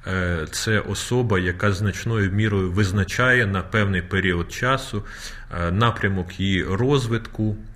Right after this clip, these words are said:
і, е, є її публічним обличчям.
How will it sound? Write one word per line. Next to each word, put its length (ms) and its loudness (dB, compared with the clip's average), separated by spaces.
і, 380 4
е, 180 -4
є 400 2
її 300 0
публічним 760 0
обличчям. 600 0